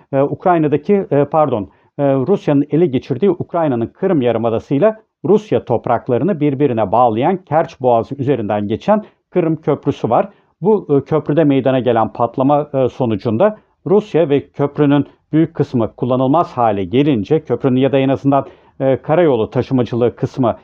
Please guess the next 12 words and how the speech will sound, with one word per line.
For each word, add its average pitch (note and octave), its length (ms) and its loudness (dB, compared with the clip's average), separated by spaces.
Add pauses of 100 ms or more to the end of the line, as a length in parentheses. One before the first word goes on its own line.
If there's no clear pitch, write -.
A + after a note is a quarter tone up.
(220)
e, B2+ 260 0 (260)
ağır D3 220 2
hasar A#2+ 420 -2
görünce C#3+ 580 0 (840)
Rusya F#3+ 520 2 (240)
buna E3+ 220 2
bir G#3+ 180 0 (100)
misilleme D3+ 460 2
saldırısı A2 600 -4
düzenlemeye G#2+ 500 -2
karar D3 300 -2
verdi. F3 380 0